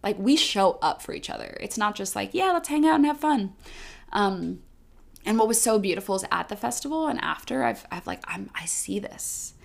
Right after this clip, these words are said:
I feel this. So in many ways, yes, I'm integrating the festival, but I'm also processing the journey I've been on for the past year.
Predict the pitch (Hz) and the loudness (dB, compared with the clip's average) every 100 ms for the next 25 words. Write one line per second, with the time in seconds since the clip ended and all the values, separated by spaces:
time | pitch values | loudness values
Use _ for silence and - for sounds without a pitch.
0 | - - 196 - - 180 220 180 - - | -20 -8 -8 -8 -8 0 0 0 -6 -6
1 | - - - - - - - - - 233 | -6 -6 -8 -14 -20 -18 -18 -4 2 6
2 | 202 185 - - - - 214 214 247 349 | 6 4 -2 -10 -20 -4 2 4 6 6
3 | 208 180 180 196 208 214 196 190 - 180 | 6 4 2 0 0 0 -2 -2 -2 -2
4 | - - 196 - 180 190 196 - 214 - | -2 -2 -2 -2 -2 -2 -4 -2 -2 -2
5 | 285 - - - 226 233 285 294 294 302 | -4 -6 -6 -4 -4 -4 0 0 0 -2
6 | - - - - 185 208 202 190 214 226 | -6 -20 -20 -16 0 2 2 -2 0 -2
7 | 214 190 185 185 185 - 170 156 - - | -4 -2 -2 -4 -10 -10 -10 -10 -10 -10
8 | 50 - | -10 -12